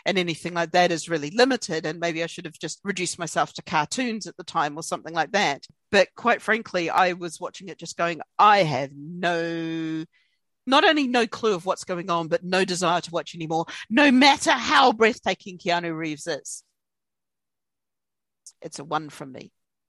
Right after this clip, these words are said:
One star. <laughs>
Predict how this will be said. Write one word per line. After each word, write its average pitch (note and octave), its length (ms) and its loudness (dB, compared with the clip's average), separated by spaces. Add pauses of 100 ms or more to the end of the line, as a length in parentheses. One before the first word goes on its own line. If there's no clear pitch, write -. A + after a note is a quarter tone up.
(140)
One D#3 180 -6
star. - 340 -12 (2500)
<laughs> - 1160 -4